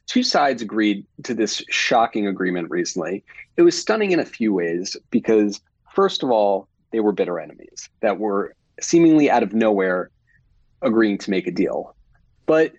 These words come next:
the strangest thing about this agreement that seemingly came out of nowhere,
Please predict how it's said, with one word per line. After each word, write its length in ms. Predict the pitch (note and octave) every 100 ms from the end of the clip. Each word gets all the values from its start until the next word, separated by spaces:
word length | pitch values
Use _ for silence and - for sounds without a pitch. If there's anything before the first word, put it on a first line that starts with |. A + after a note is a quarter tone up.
| _ _
the 80 | C#3+
strangest 520 | - A#3 D4+ D4 -
thing 340 | D#3 C#3+ C#3+ -
about 300 | A2+ A2+ A2+
this 140 | G#2
agreement 500 | G#2+ G#2+ G2 F#2 F#2
that 160 | G#2 -
seemingly 420 | - D#3 D#3 D3+
came 240 | - C3
out 120 | A#2+ A#2
of 100 | A2
nowhere, 560 | G2 F#2+ F#2+ F#2+ F#2